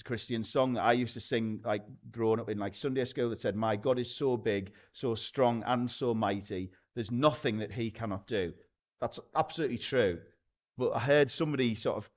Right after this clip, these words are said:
change that up and say about this Christmas story when we see Jesus humbling himself and taking on the likeness of a human, becoming a human baby. Somebody changed the words to say, "My God is so weak, so small, and so helpless.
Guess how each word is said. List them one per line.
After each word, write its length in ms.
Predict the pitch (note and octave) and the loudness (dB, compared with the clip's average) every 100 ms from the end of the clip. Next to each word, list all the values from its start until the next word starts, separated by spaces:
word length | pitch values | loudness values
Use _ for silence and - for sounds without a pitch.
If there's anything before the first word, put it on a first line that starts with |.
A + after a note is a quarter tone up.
| _ _ | _ _
change 380 | - D3 B2+ A2+ | -2 0 2 2
that 140 | A2 | 0
up 180 | C3 A2 | 0 0
and 100 | A2 | -4
say 440 | G2 A2+ G#2+ G2 G2+ _ - | -2 0 2 2 -2 _ -6
about 280 | A2+ B2+ - | 4 6 6
this 140 | A2+ | -2
Christmas 360 | - F3+ - C3+ | -2 -2 -2 -6
story 300 | - A#2 A2 | 0 2 4
when 160 | A2 | 2
we 80 | A2 | 0
see 240 | A2 C3 A#2 | -4 -4 -4
Jesus 460 | G#2+ C#3 A#2+ A2 - _ | 0 0 0 -4 -10 _
humbling 400 | - E3+ F3 C#3+ | -2 0 0 0
himself 400 | A#2+ - G#2+ - | -2 -2 -2 -2
and 100 | A2+ | -6
taking 360 | - D3+ C3+ | 2 4 4
on 180 | C3+ B2 - - - | 2 0 -4 -14 -4
the 80 | B2 | 6
likeness 420 | C3 D3 A#2 - | 6 6 -2 -8
of 120 | A2 - | -10 -8
a 80 | B2 | -6
human, 400 | A2+ D#3+ D#3+ C3+ | -2 0 2 0
becoming 400 | A2 - - D3+ | -4 -8 -6 -4
a 40 | C3 | -4
human 400 | - D3 D3 C3+ | -4 -2 -2 0
baby. 600 | C#3 C3 A#2+ F#2 F2 - _ _ _ _ _ _ _ _ _ _ _ _ _ _ _ | 2 2 2 -2 -8 -12 _ _ _ _ _ _ _ _ _ _ _ _ _ _ _
Somebody 200 | C3 A#2+ | -4 -4
changed 360 | - C#3+ A#2+ | 0 0 0
the 40 | A#2+ | 2
words 220 | A#2+ A#2 | 2 2
to 80 | A#2 | -2
say, 160 | A#2+ | -2
"My 240 | G#2+ A#2 A#2+ | 0 2 2
God 240 | A2+ C3 | 2 2
is 120 | A#2+ | 2
so 280 | - - B2+ | -2 -2 0
weak, 560 | A2+ A#2 B2 F#2 - - _ _ _ | 0 2 2 0 -8 -18 _ _ _
so 260 | - A#2+ A2 | -6 -4 -4
small, 640 | - C3+ C3+ B2 G#2+ F#2+ | -4 -2 2 6 4 4
and 220 | - A#2 G#2 | -2 -6 -4
so 220 | - A2+ | -2 -2
helpless. 800 | G2 A#2 A#2 - F2 D2+ - | 0 -2 -2 -6 -8 -8 -14